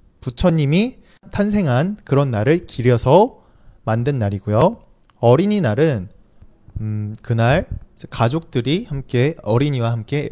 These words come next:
아이들과 함께 같이 놀아줘라 하는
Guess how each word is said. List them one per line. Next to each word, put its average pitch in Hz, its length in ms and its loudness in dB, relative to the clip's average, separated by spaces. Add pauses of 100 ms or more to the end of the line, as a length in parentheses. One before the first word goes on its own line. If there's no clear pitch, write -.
(240)
아이들과 127 460 -4
함께 120 300 -6
같이 - 320 -10
놀아줘라 117 1120 0 (220)
하는 139 340 -2